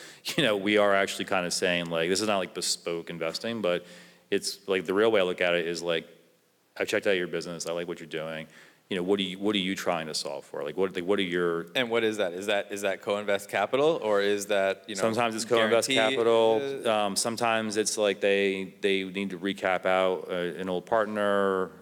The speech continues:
Speaker 1: Um, sometimes it's that, you know, they need, um, some infrastructure help because they're kinda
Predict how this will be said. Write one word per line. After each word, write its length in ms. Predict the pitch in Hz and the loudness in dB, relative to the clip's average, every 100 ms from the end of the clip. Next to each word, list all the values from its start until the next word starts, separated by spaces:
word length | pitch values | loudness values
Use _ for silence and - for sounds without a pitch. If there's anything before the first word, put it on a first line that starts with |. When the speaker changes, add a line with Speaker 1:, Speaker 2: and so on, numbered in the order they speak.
| - | -10
Speaker 1:
Um, 580 | 92 87 82 80 80 80 _ _ _ _ | -6 -4 -4 -6 -10 -12 _ _ _ _
sometimes 520 | - 113 104 104 95 | -4 -4 0 -2 0
it's 260 | 90 - - | -2 -4 -6
that, 160 | - 87 | -6 -6
you 120 | 95 | -2
know, 140 | 90 | -2
they 120 | 87 90 | 0 -2
need, 380 | 95 92 90 87 - | 0 -2 -2 -8 -10
um, 480 | 92 87 82 82 82 | -8 -6 -8 -8 -6
some 440 | - 92 85 82 - _ - | -4 -4 -6 -12 -16 _ -10
infrastructure 640 | 101 110 - 107 - 110 | -8 -6 -2 -2 -2 -2
help 260 | 110 107 | 0 0
because 280 | 101 90 85 | -4 -6 -6
they're 160 | 82 82 | -4 -6
kinda 300 | 87 82 | -6 -8